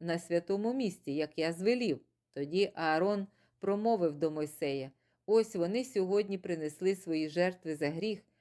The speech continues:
і свої всепалення перед Господом. Таке трапилось мені.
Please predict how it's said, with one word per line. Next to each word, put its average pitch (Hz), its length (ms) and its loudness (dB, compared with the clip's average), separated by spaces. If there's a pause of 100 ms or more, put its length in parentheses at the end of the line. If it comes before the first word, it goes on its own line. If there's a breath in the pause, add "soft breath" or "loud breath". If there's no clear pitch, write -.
(180)
і 190 140 2
свої 180 400 2
всепалення 202 760 0
перед 160 280 -4
Господом. 156 640 -2 (320)
Таке 190 320 2
трапилось 208 680 0
мені. 147 400 -8